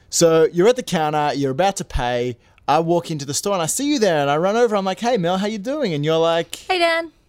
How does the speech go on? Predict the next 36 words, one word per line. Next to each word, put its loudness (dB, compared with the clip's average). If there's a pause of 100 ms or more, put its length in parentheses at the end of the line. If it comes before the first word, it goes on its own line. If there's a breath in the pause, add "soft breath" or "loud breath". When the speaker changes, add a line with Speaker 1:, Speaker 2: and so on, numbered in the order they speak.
(100)
Speaker 1:
And -6
I'm -6
like, -2
"Hey, 0
what 0
are -2
you -2
buying?" -2 (600 soft breath)
Speaker 2:
"This -4
massive -2
stereo." -2
Speaker 1:
Yeah, 0
and -2
it's -10
like, -6
"How -6
much?" -6
Speaker 2:
Five -2
hundred -4
fifty -10
bucks. -4
Speaker 1:
I -2
was -2
like, -2
"Oh, 2
you -4
know 0
what? 2
I 0
actually -4
just -4
saw -2
this -4
exact -2
same -2
stereo 0